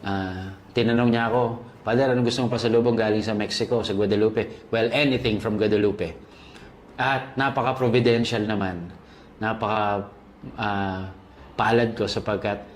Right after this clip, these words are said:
ang nakuha niya isang bell na may image ni Our Lady of Guadalupe and the crucified Jesus po dito, no?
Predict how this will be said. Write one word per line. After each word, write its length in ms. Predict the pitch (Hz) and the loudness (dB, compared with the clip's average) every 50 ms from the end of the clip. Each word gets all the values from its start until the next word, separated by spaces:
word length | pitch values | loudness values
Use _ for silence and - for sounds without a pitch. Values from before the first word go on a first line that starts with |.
| - - - - - - | -20 -20 -20 -20 -16 -6
ang 160 | - 120 127 127 | -2 0 2 4
nakuha 480 | 123 123 120 117 127 131 127 131 123 | 4 2 2 2 2 2 4 2 2
niya 160 | 120 117 117 | 2 2 0
isang 240 | 113 - 120 113 117 | 0 0 0 0 2
bell 320 | 104 98 98 101 107 107 107 | 2 2 2 2 0 0 -2
na 160 | 113 107 104 | -2 -2 -2
may 180 | 110 117 113 | -2 -2 0
image 540 | 107 107 107 107 107 104 - - - - 107 | 0 0 0 0 -2 -2 -4 -6 -6 -6 -4
ni 320 | 104 98 98 98 98 98 - | -4 -2 -2 -2 -4 -6 -4
Our 160 | 107 104 101 | -2 -2 2
Lady 240 | 101 107 107 98 101 | 2 2 2 2 0
of 80 | 98 | 2
Guadalupe 640 | 98 104 98 104 110 127 123 120 117 107 104 107 - - - - - - - - - | 2 2 4 4 4 2 0 0 -2 -4 -4 -4 -8 -12 -20 -20 -20 -20 -18 -10 -6
and 240 | 110 113 110 110 107 | -4 -2 0 0 0
the 100 | 104 104 | 0 0
crucified 540 | - 117 101 - - 90 - 104 101 101 98 | -2 -2 -2 -2 -4 -4 -4 -2 -2 -2 -2
Jesus 400 | 98 104 98 92 104 95 - - | 0 0 0 0 -2 -4 -4 -4
po 160 | - 98 95 | -4 -2 0
dito, 320 | 90 92 90 - 101 95 90 | 0 -2 -2 -2 -4 -4 -4
no? 160 | 90 98 | -6 -8